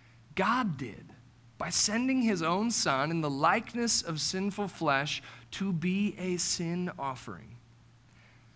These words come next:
And so he condemned sin in the flesh in order that the righteous requirement of the law might be fully met in us who do not live according to the flesh, but according to the Spirit."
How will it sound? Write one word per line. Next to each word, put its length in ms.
And 120
so 160
he 140
condemned 640
sin 420
in 280
the 80
flesh 440
in 140
order 320
that 200
the 100
righteous 600
requirement 800
of 160
the 80
law 460
might 320
be 100
fully 480
met 440
in 160
us 400
who 80
do 100
not 280
live 260
according 480
to 40
the 120
flesh, 600
but 100
according 680
to 100
the 80
Spirit." 440